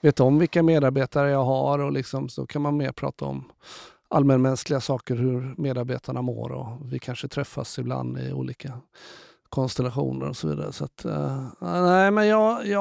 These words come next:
har inte upplevt det som någon svårighet faktiskt. Det kanske tyder på svaghet hos mig själv att jag inte liksom upplever det, men, eh, men, eh, och Lena är, är, har liksom förstått att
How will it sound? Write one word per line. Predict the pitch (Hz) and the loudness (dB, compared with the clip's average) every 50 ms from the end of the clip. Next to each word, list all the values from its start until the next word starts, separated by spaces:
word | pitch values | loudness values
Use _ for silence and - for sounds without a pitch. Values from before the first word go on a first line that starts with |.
| 202 | 2
har | 190 196 | 2 2
inte | 202 - - 185 | 2 2 2 0
upplevt | - - - 156 143 131 - | 0 0 0 -2 -2 0 0
det | 147 135 | -2 -2
som | - - 151 | -2 -4 -4
någon | 151 - | -4 -6
svårighet | - - - - 69 69 - - - | -6 -4 -4 -4 -2 -4 -4 -8 -10
faktiskt. | - - - _ - - - - - - - - _ _ _ _ _ _ - - - - - _ _ - | -14 -14 -12 _ -10 -10 -10 -10 -14 -20 -20 -20 _ _ _ _ _ _ -20 -20 -20 -20 -20 _ _ 2
Det | 156 147 | 2 4
kanske | - - 156 135 - 170 147 | 4 4 4 4 2 0 0
tyder | - 160 147 139 | 2 4 4 4
på | 123 - 135 | 2 2 0
svaghet | - - - 139 127 135 131 123 - | -2 0 -2 -2 0 -2 -4 -6 -6
hos | 143 - - | -8 -8 -6
mig | 135 131 | -6 -6
själv | - - 139 131 131 | -4 -4 -4 -4 -4
att | 127 - - | -4 -4 -4
jag | 139 | -6
inte | 135 - - 139 | -6 -6 -6 -6
liksom | 135 135 127 - - - 139 - - | -4 -6 -6 -8 -8 -10 -10 -6 -4
upplever | - 135 - - - - 135 135 143 143 | -4 -4 -4 -6 -6 -4 -2 -2 -2 -2
det, | 131 127 131 | -2 -2 -2
men, | 131 139 139 135 - _ - - - - - - - - _ _ _ _ | -2 -4 -4 -6 -8 _ -20 -20 -20 -20 -20 -20 -20 -20 _ _ _ _
eh, | 165 151 139 131 123 127 131 - | -4 -2 0 0 0 0 -2 -2
men, | 170 147 147 147 143 147 143 143 | -2 0 0 2 2 2 2 0
eh, | 143 143 143 143 143 160 | 0 0 0 -2 -2 0
och | 165 165 156 156 | 2 4 4 6
Lena | 160 156 147 139 139 139 143 147 151 | 6 4 4 4 2 2 0 0 0
är, | 143 139 139 143 | -2 -2 -2 -4
är, | - 147 143 143 143 | -4 -4 -4 -4 -4
har | 139 131 147 151 151 151 151 147 147 147 | -4 -4 -4 -2 -4 -4 -4 -4 -6 -6
liksom | 143 151 139 - - 147 139 117 | -6 -8 -10 -10 -8 -10 -10 -10
förstått | - - - - 135 - _ - | -10 -10 -8 -6 -8 -8 _ -10
att | 131 127 | -12 -12